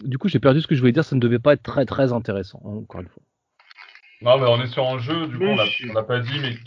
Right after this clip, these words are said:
Speaker 2: toujours développé par Rocksteady et, euh, surtout qui arrive deux ans après la sortie du premier, en deux mille onze donc, euh,
Speaker 3: Mm.
Speaker 2: et, euh, toujours scénarisé par Monsieur Paul Dini.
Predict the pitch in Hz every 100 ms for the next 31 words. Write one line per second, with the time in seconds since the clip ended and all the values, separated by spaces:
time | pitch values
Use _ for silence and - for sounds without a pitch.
0 | - 156 160 135 127 120 123 110 107 -
1 | - 110 107 135 156 156 120 117 107 98
2 | 98 101 101 - 113 135 135 127 - 113
3 | 110 120 117 101 139 135 135 131 - _
4 | - - 117 117 104 104 104 107 98 95
5 | 107 131 165 110 101 101 131 160 - 151
6 | 190 - _ - - - 98 95 92 92
7 | - 123 156 147 113 101 170 156 165 180
8 | 139 123 107 104 156 131 104 104 - 104
9 | 123 123